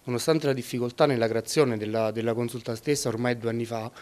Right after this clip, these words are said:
adesso aveva riniziato a lavorare e stava producendo del, ehm, dei dossier sulla, sulla condizione appunto giovanile della città dell'Aquila, ha organizzato degli eventi nella perdonanza e all'esterno presentazioni di libri.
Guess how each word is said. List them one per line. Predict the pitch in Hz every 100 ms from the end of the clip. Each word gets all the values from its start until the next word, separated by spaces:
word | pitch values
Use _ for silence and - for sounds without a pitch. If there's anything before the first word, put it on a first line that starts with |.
| - - - -
adesso | 147 143 190 -
aveva | 139 139
riniziato | 135 139 139 - 151
a | 139
lavorare | 127 139 151 113
e |
stava | - 120
producendo | 120 123 127 156 143 127
del, | 113 117 117 117 110 - - - _
ehm, | 123 113 110 113 110 110 104 104 101
dei | - 123
dossier | 123 - - 185
sulla, | 123 113 113 113
sulla | 107 117 113
condizione | 120 117 - 151
appunto | 139 139 123 117
giovanile | 110 123 131
della | 117 117
città | 113 120 110
dell'Aquila, | 120 165 139 110 104 - - -
ha | 139
organizzato | 139 143 139 151 165 139
degli | 123 127
eventi | 139 151 135 117
nella | 117 117
perdonanza | 120 117 147 160 180 156
e | 123
all'esterno | 123 123 - 147 120
presentazioni | 104 113 123 127 143 131
di | 143
libri. | 139 104 104